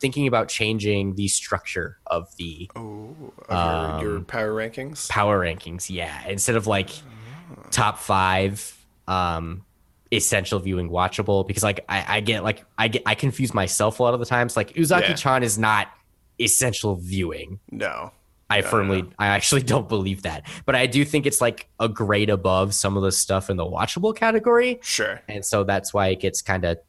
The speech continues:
Speaker 1: tossed in there.
Speaker 2: Somewhere in the middle.
Speaker 1: Um, kinda, like, at the lower, at the lower spectrum of
Speaker 2: Right,
Speaker 1: the
Speaker 2: right.
Speaker 1: essential viewing category. So instead of that, I'm kinda thinking of, like, doing it in terms of, like,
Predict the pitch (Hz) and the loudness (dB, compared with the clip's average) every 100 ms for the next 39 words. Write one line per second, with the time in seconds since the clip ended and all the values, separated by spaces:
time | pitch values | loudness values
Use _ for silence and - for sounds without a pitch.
0 | _ - 92 90 - - 90 110 143 165 | _ -6 0 0 0 -6 -4 0 0 0
1 | 123 98 95 98 101 85 87 - 104 95 | -4 -8 -8 -6 0 0 0 -2 0 2
2 | 87 87 - 98 - 85 85 85 87 85 | 0 -4 -6 -4 -2 -2 0 2 2 2
3 | 82 85 - 98 87 87 85 85 80 - | 0 -2 -4 -2 -2 0 0 0 -4 -4
4 | 85 - 85 80 110 101 98 76 76 110 | -6 -6 -6 -2 0 2 2 0 -4 -4
5 | - 92 90 87 90 92 95 90 107 123 | -2 0 -2 -2 -2 -2 -2 -2 2 2
6 | 143 160 - - - _ _ _ _ _ | 2 0 -6 -20 -20 _ _ _ _ _
7 | _ - 120 104 127 113 104 98 95 113 | _ -2 0 2 2 4 4 2 0 0
8 | 101 107 101 104 95 92 85 - _ _ | 0 -2 -4 -4 -2 -2 -4 -10 _ _
9 | _ _ _ _ - 127 123 113 101 117 | _ _ _ _ -2 2 2 2 0 0
10 | 98 95 85 - | 0 0 -2 -4